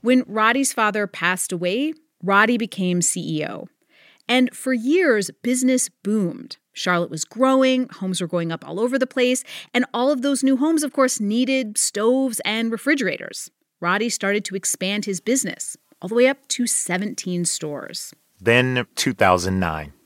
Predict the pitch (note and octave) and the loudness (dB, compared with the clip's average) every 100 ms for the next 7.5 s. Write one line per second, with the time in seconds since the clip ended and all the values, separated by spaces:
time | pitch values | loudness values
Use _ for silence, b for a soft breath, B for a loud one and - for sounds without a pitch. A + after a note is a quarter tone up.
0 | - F2 - F#2+ E2 D#2 F2 - D#2+ - | -12 -4 -2 -2 -4 -4 -4 -4 -4 -4
1 | D2+ - - B B B B G#2 - B2+ | -8 -8 -14 B B B B -2 4 4
2 | G#2 F2+ F#2 E2+ D#2 F2+ D#2 - - - | 4 0 -2 -4 -4 -4 -4 -6 -10 -12
3 | _ A#2+ C#3 C#3 A#2+ A2 A#2+ A#2 G#2 G#2+ | _ 2 4 4 2 0 0 -2 -4 -4
4 | A#2 A#2+ A2 - G#2 G2+ G#2+ F#2 - G#2 | -2 -2 -4 0 2 2 -2 -6 -4 -2
5 | G#2 G#2+ A2+ G#2 - - - G#2+ G2+ G#2 | 0 0 0 -4 -6 -8 -6 0 2 2
6 | A2+ G#2 G2 F2+ F#2 G2+ - - - - | -2 -6 -6 -4 0 0 0 -2 -2 -4
7 | - - - - | -6 -6 -6 -8